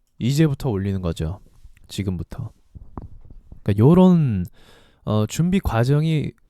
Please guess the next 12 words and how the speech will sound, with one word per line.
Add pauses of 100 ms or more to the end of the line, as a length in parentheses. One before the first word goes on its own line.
(120)
필수적으로
있어야
됩니다. (680)
소형주에서는 (240)
크게
오르려면 (480)
이렇게
힘을
모아주는
과정이
있어야
돼요.